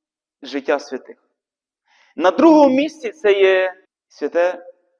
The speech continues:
Письмо. І на першому місці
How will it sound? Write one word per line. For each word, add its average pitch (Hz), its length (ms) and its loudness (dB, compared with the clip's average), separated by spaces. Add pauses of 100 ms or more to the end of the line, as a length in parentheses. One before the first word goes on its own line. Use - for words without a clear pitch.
(260)
Письмо. - 460 -18 (720)
І 185 120 -10
на 175 180 -6
першому 151 600 -4
місці 175 540 -20